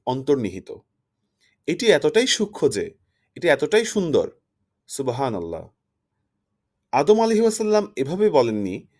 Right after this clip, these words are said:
যে, "হে আল্লাহ, আমাকে ক্ষমা করুন।" বরং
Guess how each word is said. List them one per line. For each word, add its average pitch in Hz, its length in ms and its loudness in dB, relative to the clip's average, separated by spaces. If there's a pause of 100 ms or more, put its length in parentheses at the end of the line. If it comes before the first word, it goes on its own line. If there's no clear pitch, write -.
(280)
যে, 104 360 -4 (360)
"হে 202 120 6
আল্লাহ, 110 340 2 (120)
আমাকে 143 320 -4
ক্ষমা 117 280 -6
করুন।" 85 360 -12 (1000)
বরং 165 400 6